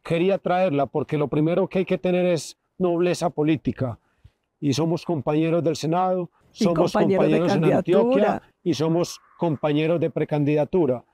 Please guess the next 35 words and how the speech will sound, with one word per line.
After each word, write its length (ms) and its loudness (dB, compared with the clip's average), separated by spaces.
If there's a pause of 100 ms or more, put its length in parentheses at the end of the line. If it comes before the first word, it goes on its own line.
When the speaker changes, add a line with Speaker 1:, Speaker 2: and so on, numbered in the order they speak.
(220)
Speaker 1:
Pero 200 0
eso 240 -2
no 120 0
quita 520 -4 (260)
poder 340 0
exaltar 600 -2
a 20 0
una 140 0
mujer 380 0
que 120 -2
durante 540 -2 (200)
prácticamente 920 -2 (240)
más 260 -2
de 120 0
veinte 360 -2
años 440 -2 (240)
ha 120 -2
sido 280 0
leal 340 0
a 80 0
un 140 0
hombre 460 0 (120)
como 240 -2
Álvaro 260 0
Uribe 260 0
Vélez. 400 -2 (220)
Paola, 300 0
gracias. 520 -4
Speaker 2:
Muchas 460 -2
gracias, 440 0
Andrés. 600 -2 (340)
Y 140 0
estoy 360 -2
feliz 440 -2
primero 560 -2